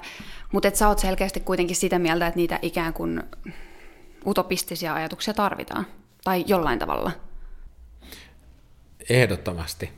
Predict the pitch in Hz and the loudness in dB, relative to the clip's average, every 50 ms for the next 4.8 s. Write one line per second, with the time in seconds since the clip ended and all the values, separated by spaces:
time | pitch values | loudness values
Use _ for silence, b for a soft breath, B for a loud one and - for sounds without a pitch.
0 | - - - - - 123 117 107 - - - 87 87 87 - - - - - 135 | -18 -20 -14 -4 -2 0 0 0 0 -2 -4 -4 -4 -4 -6 -8 -8 -2 0 2
1 | 110 107 110 113 113 127 110 92 - 90 85 - 87 - - 104 98 92 82 78 | 2 4 4 4 4 2 2 0 -2 -4 -2 -4 -4 -2 0 0 0 0 0 -2
2 | 78 - - - - - B B B B B B B B B B B B B B | -4 -6 -8 -12 -12 -16 B B B B B B B B B B B B B B
3 | B B - - - 190 175 170 - - - - - - - - - - 208 180 | B B -18 -12 -6 -4 -4 -4 -4 -6 -10 -12 -14 -16 -20 -20 -18 -16 -16 -16
4 | 147 - - - - - - - - - - 120 104 - - | -16 -18 -20 -20 -20 -18 -18 -12 -8 -2 0 0 0 0 -4